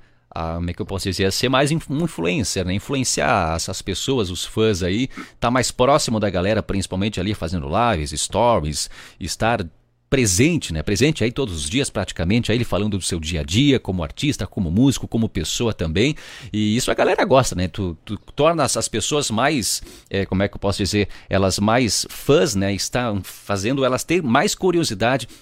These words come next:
a conhecer o artista, o Paulinho aí, né? O que que ele faz no, quando não tá nos palcos, quando não tá na banda, tá lá ma-, <laughs> arrumando o carro que estragou lá, consertou as, <laughs> tem coisas, tem coisas que não são mostradas, né, Paulinho? Isso, isso as câmeras não mostram, né? Isso não é contado,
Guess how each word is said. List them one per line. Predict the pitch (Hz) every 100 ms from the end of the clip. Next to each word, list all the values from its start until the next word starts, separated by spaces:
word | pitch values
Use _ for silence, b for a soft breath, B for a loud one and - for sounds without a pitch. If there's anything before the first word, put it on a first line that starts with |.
| B
a |
conhecer | 98 143 139 - 147 160 B B
o | 117
artista, | 113 - 175 185 92
o |
Paulinho | 95 123 131 160 170 117
aí, | 127 127 B -
né? | 101 101 98 87 - _ _
O | 107 92
que | 90 139
que | 113
ele | 92
faz | - 123 120 87
no, | 101 95 87 80 85
quando | - 117 107
não | 92
tá | 107
nos | 95 -
palcos, | - 123 113 - 98
quando | - 104
não | 98
tá | 85 98
na | 80
banda, | 78 110 117 95 92 - 107
tá | - 120
lá | 123
ma-, | 131 131 -
<laughs> |
arrumando | 139 120 113 131
o | 113
carro | - 135 98
que | 101
estragou | 95 - 101 85 117 131
lá, | 110 120 - B 123 110
consertou | 127 123 123 104 - 131
as, | 117 - -
<laughs> | - -
tem | 131
coisas, | 120 160 226 196 -
tem | - 160
coisas | 147 165 185 175
que | 175
não | 151
são | -
mostradas, | 165 135 - 120 113 87
né, | 101
Paulinho? | 101 85 87
Isso, | 170 -
isso | - 185 - 175
as | -
câmeras | - 143 151 127
não | 127
mostram, | 101 98 - 90
né? | 82
Isso | 98 120
não | 131
é | 123
contado, | 139 139 110 90 85